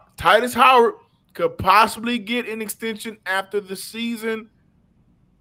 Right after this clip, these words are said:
And I look at Howard as the player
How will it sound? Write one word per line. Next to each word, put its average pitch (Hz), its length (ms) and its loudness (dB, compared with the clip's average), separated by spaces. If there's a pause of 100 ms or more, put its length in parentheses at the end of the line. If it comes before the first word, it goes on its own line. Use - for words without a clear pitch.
(640)
And 143 120 -8
I 160 100 0
look 208 260 0
at 165 240 2 (540)
Howard 170 580 0 (540)
as 143 200 -6
the 135 140 -6
player 147 640 -4